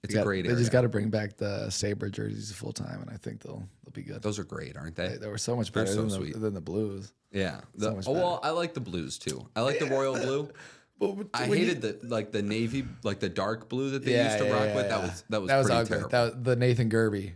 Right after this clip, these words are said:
Speaker 1: Yeah.
Speaker 2: Yeah, yeah,
Speaker 1: That was
Speaker 2: yeah,
Speaker 1: pretty
Speaker 2: yeah.
Speaker 1: terrible. <laughs>
Speaker 2: Yeah.
Speaker 1: Um, yeah, so
Speaker 2: Those old
Speaker 1: Lyubushkin
Speaker 2: Reebok jerseys.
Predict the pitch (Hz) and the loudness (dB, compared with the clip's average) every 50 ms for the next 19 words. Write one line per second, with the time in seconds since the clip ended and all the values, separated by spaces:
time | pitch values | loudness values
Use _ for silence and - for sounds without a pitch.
0 | - - 98 92 80 - - 117 113 107 104 101 101 101 98 101 101 101 98 98 | -4 -4 -2 -2 -2 -2 0 2 2 4 4 2 0 0 0 0 0 0 0 0
1 | 101 101 95 87 - - 107 - 110 - - 95 87 90 95 - - 123 123 120 | 2 0 0 0 -4 -6 -6 -8 -10 -10 -10 -10 -8 -8 -8 -6 -4 -4 -4 -4
2 | 123 120 120 117 113 110 110 - - - - 113 113 - - - - - 143 156 | -4 -6 -6 -6 -8 -10 -10 -10 -12 -12 -12 -12 -12 -12 -14 -18 -16 -16 -16 -16
3 | - - - - - - _ _ - 120 120 120 110 104 107 120 127 123 - - | -16 -18 -20 -20 -20 -20 _ _ -2 0 2 2 2 0 -2 -4 -6 -8 -12 -18
4 | _ _ _ _ - 123 123 104 90 95 95 - 117 110 107 110 117 113 110 110 | _ _ _ _ -2 -2 -2 -2 -2 -6 -6 -2 -2 0 2 6 6 8 8 8
5 | 110 113 110 107 101 101 104 104 - 113 107 104 - - 104 101 101 - - | 8 8 8 8 6 6 4 2 2 0 0 0 2 2 2 2 2 0 -2